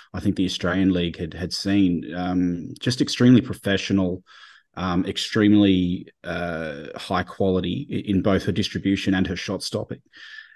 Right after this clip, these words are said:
And, um, it culminated, um, it culminated with a championship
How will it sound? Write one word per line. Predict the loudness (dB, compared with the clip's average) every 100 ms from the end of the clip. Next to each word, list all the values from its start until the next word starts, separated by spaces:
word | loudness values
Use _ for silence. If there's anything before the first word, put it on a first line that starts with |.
| _
And, | 2 6 6 6
um, | 4 4 4 4 4 0 -4 _ -8
it | 0
culminated, | 4 6 6 6 2 -2 -8 -8
um, | -4 -4 -2 -4 -6
it | -6
culminated | -4 -2 -2 -4
with | -8
a | -8
championship | -2 0 -2 -6 -8